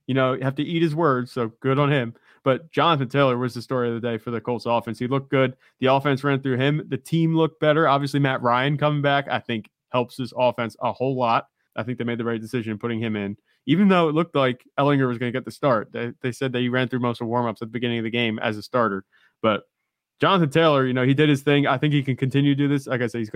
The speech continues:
I think he can build off of this at this point. We've seen him heat up in the second half of the season. This could be the start. You know, this is definitely, uh, offers some hope to those guys that drafted him first overall. He's not gonna be able to return on that first overall draft investment now, but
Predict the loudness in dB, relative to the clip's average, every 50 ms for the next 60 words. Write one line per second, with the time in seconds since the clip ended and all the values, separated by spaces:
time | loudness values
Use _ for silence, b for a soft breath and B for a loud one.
0 | -6 -6 -4 -4 -4 -4 -4 -4 -4 -4 -2 2 2 2 4 4 2 2 0 0
1 | -2 -4 2 2 2 2 0 -4 -20 _ _ _ _ _ _ -4 -2 -2 -2 -6
2 | -4 -4 -2 -2 -2 -2 0 0 0 0 -2 0 4 4 6 6 6 4 4 4
3 | 4 2 2 -2 -4 _ _ _ _ _ _ _ -2 0 2 4 4 4 2 2
4 | 0 -8 _ _ _ _ _ _ -6 -4 0 -2 -2 0 0 -2 -2 -2 -2 -4
5 | -6 -6 -4 0 2 2 2 2 -4 -8 -10 _ _ -20 _ -6 -4 -4 -2 -2
6 | -2 -2 -4 -2 _ 2 2 2 2 -2 _ _ _ _ _ _ _ _ -2 0
7 | 0 0 0 -2 _ _ _ _ _ 0 0 0 2 2 2 2 2 2 2 2
8 | 4 2 0 -2 -6 _ _ _ -2 -2 -2 -2 -6 -12 -12 -10 -2 0 2 2
9 | 2 0 -2 -2 -2 -2 0 2 0 0 0 -4 _ _ _ _ _ _ _ _
10 | 0 0 0 0 0 0 0 0 -2 -2 -2 -2 -2 -2 -4 -6 -4 -4 -6 -4
11 | -4 -6 -6 -4 -2 -2 -2 -2 -2 -2 0 0 2 2 4 2 4 4 4 2
12 | 2 0 0 0 2 2 2 2 2 0 -2 -2 0 -2 -2 0 -2 -4 -2 2
13 | 2 0 2 2 0 0 0 0 -4 -2 0 0 0 0 -2 -2 0 0 0 0
14 | -2 _ _ _ _ _ _ _ _ _ _ 0 2 2 0 -2